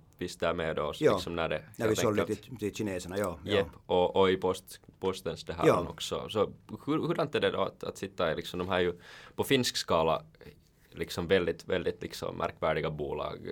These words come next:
Speaker 1: Förstås inte lika, lika det här, stora som Google, men, men ändå liksom väldigt, liksom i
Speaker 2: Nu
Speaker 1: det inhemska näringslivet,
Speaker 2: Ja,
Speaker 1: liksom,
Speaker 2: nu ska vi säga att
Speaker 1: markanta.
Speaker 2: kanske komma tillbaka också här till det att, där, att, ehm, jag är väldigt tacksam för det vad jag har fått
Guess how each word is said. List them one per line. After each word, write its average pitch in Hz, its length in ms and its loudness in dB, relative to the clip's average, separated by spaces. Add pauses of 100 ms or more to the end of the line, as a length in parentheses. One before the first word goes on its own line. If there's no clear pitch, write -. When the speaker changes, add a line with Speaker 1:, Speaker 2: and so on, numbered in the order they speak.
(160)
Speaker 1:
Förstås - 400 0
inte 92 200 -4
lika, 85 380 0
lika 82 320 -4
det 85 80 -4
här, 80 300 -4 (320)
stora 95 280 0
som 92 240 0
Google, 87 320 2
men, 80 160 -4
men 95 240 0
ändå 98 200 2
liksom 87 260 -4
väldigt, 92 400 2 (440)
liksom - 220 -6
i - 20 -2
Speaker 2:
Nu 80 60 -4
Speaker 1:
det 80 140 0
inhemska 85 420 -4
näringslivet, 202 540 -2
Speaker 2:
Ja, 185 180 8
Speaker 1:
liksom, 80 280 -4
Speaker 2:
nu 175 80 -4
ska 175 120 -8
vi 170 60 -6
säga 190 80 4
att 180 60 2
Speaker 1:
markanta. - 140 0
Speaker 2:
kanske 170 180 2
komma 175 180 4
tillbaka 151 380 4
också 139 180 -2
här 127 200 2
till 113 160 -2
det 117 80 4
att, 104 180 -2
där, 107 220 -2
att, 104 200 -8
ehm, 101 280 -4 (680)
jag 127 60 -2
är 135 40 4
väldigt 139 220 6
tacksam 127 420 2
för 104 100 -6
det 101 100 0
vad 101 160 0
jag 98 120 0
har 95 260 -4 (140)
fått - 440 -8